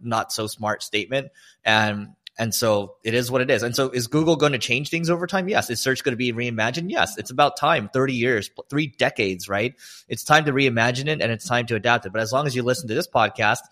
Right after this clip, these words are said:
you're gonna be able to, you're gonna be able to adapt, right? Um, but, you know, like, like Neil said, this stuff's not gonna fade away immediately.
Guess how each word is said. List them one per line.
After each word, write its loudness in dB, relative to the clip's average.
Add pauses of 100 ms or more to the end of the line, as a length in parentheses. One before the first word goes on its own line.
(220)
you're -2
gonna 2
be 0
able 0
to, 0
you're -4
gonna -2
be -4
able -6
to -6
adapt, -2
right? 0 (380)
Um, 2 (100)
but, 6 (440)
you -2
know, 2
like, 0
like 4
Neil 4
said, 4
this 0
stuff's 2
not 2
gonna 0
fade 2
away 2
immediately. -2